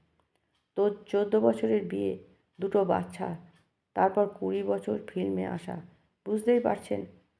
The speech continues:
আমার পক্ষে একা বেঁচে থাকা সম্ভব হচ্ছিল না। এই উনিই আমাকে নতুন জীবন দিলেন, আমাকে আগলে রাখলেন।"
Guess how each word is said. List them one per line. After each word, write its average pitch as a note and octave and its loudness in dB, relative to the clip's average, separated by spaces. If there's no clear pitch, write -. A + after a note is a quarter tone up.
আমার F#3 0
পক্ষে - -4
একা F3 0
বেঁচে E3+ -2
থাকা F3+ -6
সম্ভব E3+ -6
হচ্ছিল E3+ -10
না। E3 -12
এই A#3 6
উনিই A3+ 4
আমাকে G3+ 0
নতুন F3+ 0
জীবন E3+ -4
দিলেন, D#3+ -8
আমাকে A3+ 2
আগলে F#3 6
রাখলেন।" E3 0